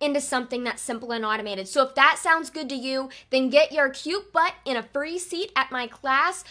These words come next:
Go to profit planner dot co, C O slash free. The link is above this video in the description. I made sure to put it there. So just go to profit planner dot co slash free, register through the link,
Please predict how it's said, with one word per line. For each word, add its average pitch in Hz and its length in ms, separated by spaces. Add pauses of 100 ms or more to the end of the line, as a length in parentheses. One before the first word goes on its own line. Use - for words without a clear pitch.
(180)
Go 330 100
to 311 80
profit - 500
planner 311 580
dot 269 380
co, 269 440
C - 360
O 392 360
slash 277 580 (140)
free. 254 460 (260)
The 262 100
link 285 480
is 262 140
above 226 380
this 220 180
video 247 360
in 226 160
the 220 60
description. 311 500
I 277 60
made 226 220
sure 226 160
to 214 60
put 240 180
it 240 140
there. 233 220
So 226 140
just 233 180
go 240 140
to 220 140 (220)
profit 349 280
planner 339 280
dot 277 260
co 269 160
slash 262 340
free, 277 320 (220)
register 302 560 (240)
through 277 120
the 262 100
link, 262 420